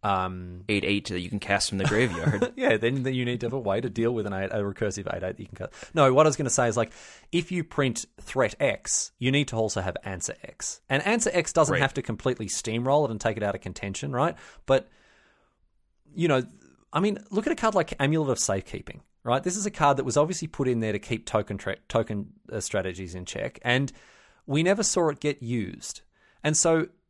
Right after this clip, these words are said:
Speaker 1: that's an answer that was printed for a problem that didn't exist. And so
Speaker 2: Mm-hmm.
Speaker 1: if, if answers like that are gonna be printed in standard sets or in modern sets,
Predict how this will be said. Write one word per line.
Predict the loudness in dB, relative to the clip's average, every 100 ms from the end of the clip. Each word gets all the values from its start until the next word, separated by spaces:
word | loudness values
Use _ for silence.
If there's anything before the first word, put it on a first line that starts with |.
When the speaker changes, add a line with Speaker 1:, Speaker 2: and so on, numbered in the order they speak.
| _
Speaker 1:
that's | 2 4 4
an | 0
answer | 0 -2 -2
that | 0
was | -2 -2
printed | -8 -4 -4 -2 -4 -6 _ _ _ _
for | -4 -4
a |
problem | 2 4 4 2
that | -2
didn't | -4 -4
exist. | -6 -8 -10 -10 -12 -14 _ _ _
And | -4 0
so | 2 2 -2 -6
Speaker 2:
Mm-hmm. | -4 -2 -6 -4
Speaker 1:
if, | -6 -4
if | -2
answers | 0 0 0
like | 0 4
that | 2
are |
gonna | 2 -2
be | -2
printed | -4 -4 -2 -4
in | -4
standard | -2 -2 -2
sets | -2 0 0
or | 0
in | 0
modern | -2 -4
sets, | -8 -8 -10